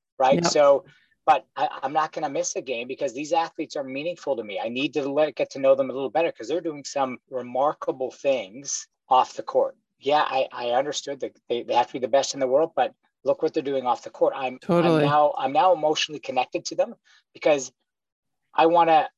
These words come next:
Speaker 1: I wanna support what they're doing, or I do support what they're doing, and, and they are just like me in that aspect. And I think that's enough to get people to connect longer and deeper and more meaningful. And,
Speaker 2: Totally.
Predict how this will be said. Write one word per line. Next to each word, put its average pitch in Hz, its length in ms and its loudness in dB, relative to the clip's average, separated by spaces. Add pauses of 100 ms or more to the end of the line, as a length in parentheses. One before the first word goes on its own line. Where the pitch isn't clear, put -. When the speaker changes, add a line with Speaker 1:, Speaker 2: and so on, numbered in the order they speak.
Speaker 1:
I 139 80 -6
wanna 147 180 -4
support 139 460 -2
what 131 160 -6
they're 131 140 -2
doing, 139 200 -4
or 131 160 4
I 147 120 2
do 151 240 -8
support - 500 -8
what 110 180 -10
they're 104 180 -8
doing, 120 380 -10
and, 139 240 -6
and 135 180 -14
they 139 220 -2
are 139 140 2
just - 320 -6
like 135 160 -2
me 135 180 -8
in 117 80 -8
that 117 180 -2
aspect. - 460 -6
And 147 80 -6
I 143 100 4
think 208 280 -2 (540)
that's 147 240 0
enough 143 300 0
to 131 180 -6 (120)
get - 220 -4
people - 240 -14
to - 140 -20
connect 135 340 -8
longer 139 360 -2
and 135 120 -14
deeper 139 380 4
and 127 260 2
more 135 180 -2
meaningful. 180 460 -2
And, 175 100 6
Speaker 2:
Totally. 156 400 2